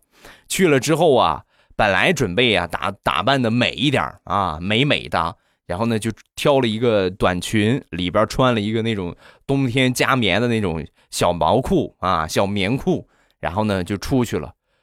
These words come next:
啊，出去之后呢，一出门啊，正好那一天特别冷，刚下完雪，那寒风一阵之后啊，冻得直抖腿呀，哆嗦得不行了。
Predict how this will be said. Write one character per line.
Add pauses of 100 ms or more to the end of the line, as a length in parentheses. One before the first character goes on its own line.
(140)
啊，
出
去
之
后
呢，
一
出
门
啊，
正
好
那
一
天
特
别
冷，
刚
下
完
雪， (420)
那
寒
风
一
阵
之
后
啊， (320)
冻
得
直
抖
腿
呀， (400)
哆
嗦
得
不
行
了。